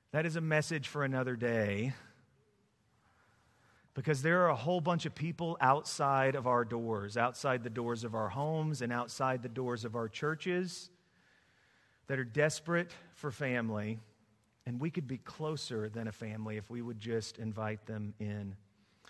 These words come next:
How are you gonna do this? You're gonna walk everywhere. You're gonna take nothing with you. You're gonna say the kingdom of heaven is near and you're, near, and you're gonna do two things. You're gonna preach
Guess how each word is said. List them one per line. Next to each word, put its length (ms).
How 120
are 60
you 80
gonna 160
do 160
this? 200
You're 120
gonna 80
walk 320
everywhere. 640
You're 80
gonna 140
take 260
nothing 300
with 200
you. 280
You're 120
gonna 140
say 300
the 100
kingdom 320
of 120
heaven 320
is 160
near 180
and 140
you're, 100
near, 240
and 80
you're 80
gonna 140
do 240
two 320
things. 480
You're 140
gonna 160
preach 640